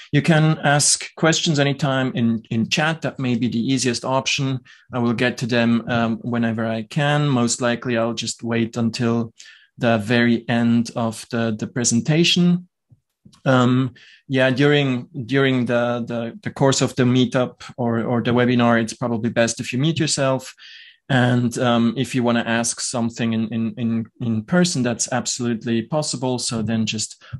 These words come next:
unmute yourself for asking the question.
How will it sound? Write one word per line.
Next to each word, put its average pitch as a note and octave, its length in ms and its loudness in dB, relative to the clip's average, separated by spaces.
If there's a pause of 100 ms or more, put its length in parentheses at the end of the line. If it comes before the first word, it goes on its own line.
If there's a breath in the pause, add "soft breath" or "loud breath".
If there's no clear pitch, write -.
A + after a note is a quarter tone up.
unmute A2+ 400 2
yourself G#2+ 400 -2
for A2 560 -4 (220)
asking A2 560 0
the A2 80 0
question. A2 680 -4